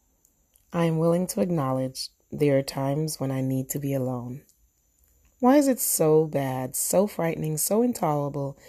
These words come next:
that you would rather stay in a situation that is causing you pain or harm?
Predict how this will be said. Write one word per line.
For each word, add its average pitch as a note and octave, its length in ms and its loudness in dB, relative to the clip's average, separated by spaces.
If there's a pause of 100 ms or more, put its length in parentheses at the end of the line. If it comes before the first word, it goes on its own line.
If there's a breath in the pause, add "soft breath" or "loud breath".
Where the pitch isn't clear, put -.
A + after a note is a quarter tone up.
(260 loud breath)
that F3 120 2
you A3+ 140 2
would G3 140 4
rather D#3 280 2
stay D3+ 240 2
in D3 80 0
a C#3 60 -4
situation D3+ 680 -4
that C3+ 120 -2
is C3 140 -2
causing C#3 380 -6
you D#3 100 -2
pain C#3+ 380 -4
or D3+ 100 -4
harm? D#3 440 -4